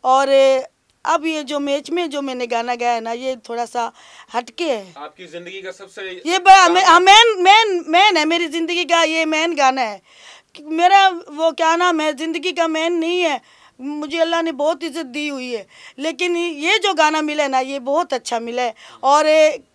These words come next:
Speaker 1: ए, पाकिस्तान के हवाले से अगर हम, हम बात करते हैं ना कि मसलन कि भाई ये जो क्रिकेट मैच हो गया या कौमी तराना हो गया, ये मुझे कभी नहीं मिला है।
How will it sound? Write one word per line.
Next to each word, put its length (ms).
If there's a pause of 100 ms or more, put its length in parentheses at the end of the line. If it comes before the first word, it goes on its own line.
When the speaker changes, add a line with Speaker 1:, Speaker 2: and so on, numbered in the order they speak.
(120)
Speaker 1:
ए, 180
पाकिस्तान 720
के 140
हवाले 300
से 120
अगर 200
हम, 300
हम 160
बात 280
करते 300
हैं 60
ना 200 (320)
कि 80
मसलन 360
कि 180
भाई 140
ये 320
जो 380 (260)
क्रिकेट 340
मैच 300
हो 160
गया 200
या 180
कौमी 320
तराना 400
हो 180
गया, 300 (240)
ये 100
मुझे 260
कभी 260
नहीं 160
मिला 220
है। 200